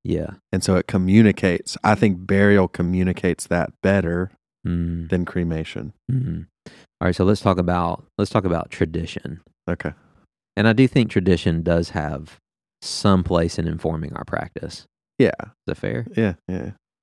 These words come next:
Speaker 1: I think Paul mentions to Timothy these, the traditions. Is there, is there a
Speaker 2: Tradition.
Speaker 1: verse on that?
Speaker 2: I don't know.
Speaker 1: God, I'm gonna chapter verse
Speaker 2: Phone's
Speaker 1: myself.
Speaker 2: plugged in.
Speaker 1: Hold on.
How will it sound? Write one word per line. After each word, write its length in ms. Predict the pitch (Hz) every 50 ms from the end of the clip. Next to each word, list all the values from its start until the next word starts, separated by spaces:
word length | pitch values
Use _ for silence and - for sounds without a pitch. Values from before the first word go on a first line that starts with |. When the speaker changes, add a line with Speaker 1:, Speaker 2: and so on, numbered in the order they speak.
| _ _ _ _ -
Speaker 1:
I 40 |
think 180 | 113 160 165 -
Paul 260 | - 92 90 95 90
mentions 420 | 85 85 82 82 78 85 82 78 -
to 80 | 85 80
Timothy 640 | - - 82 82 78 76 - - - - - - - _ _ _ _ _ _ _ _ _ _ _ _ _ _ _ _ _ _ _ _ _ _ _ _ _ _ _ _ _ _ _ _ _ _ _ _ -
these, 300 | 87 90 82 - - - _ _ _ _ _ _ -
the 80 | 87
traditions. 760 | 80 - - 82 80 82 104 - - 156 160 160 151 143 - _ _ _ _ _ _ _ -
Is 60 | 113
there, 120 | 123 123 123
is 60 | 135
there 120 | 139 160 147
a 40 | 104
Speaker 2:
Tradition. 60 | 90
Speaker 1:
verse 320 | 82 85 117 156 151 - 196
on 80 | 190 214
that? 300 | 226 247 247 233 202 - - _ _ - - _ _ _ - -
Speaker 2:
I 120 | 196 190
don't 160 | 85 85 85
know. 140 | 87 90 92
Speaker 1:
God, 260 | 95 104 107 107 104
I'm 60 | 101
gonna 140 | 98 92 87
chapter 360 | - - - 90 85 - - 78
verse 240 | 80 78 78 - -
Speaker 2:
Phone's 200 | - 95 92 92 92 -
Speaker 1:
myself. 100 | 80 78
Speaker 2:
plugged 300 | 82 95 95 92 87 82
in. 260 | 92 92 92 92 95 - - _ _ _ _ _ -
Speaker 1:
Hold 260 | - 90 90 90 82 80
on. 380 | 78 76 76 76 76 82 -